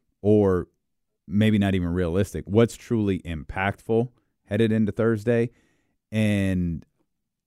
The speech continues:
I've been, you know, of these last two seasons, like, hey, j-, let's,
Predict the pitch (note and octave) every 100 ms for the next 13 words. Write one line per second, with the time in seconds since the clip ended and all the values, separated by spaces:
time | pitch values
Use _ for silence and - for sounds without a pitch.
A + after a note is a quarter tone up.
0 | _ _ _ _ _ A2 G#2+ F#2+ A#2+ A#2
1 | G#2+ G2+ F#2 G#2 G2 F#2+ F#2 G2 E2+ G#2
2 | G2+ - G2+ F2+ G#2 G#2+ F#2+ F2 F2+ F2
3 | G#2+ G#2 F2 - G2 -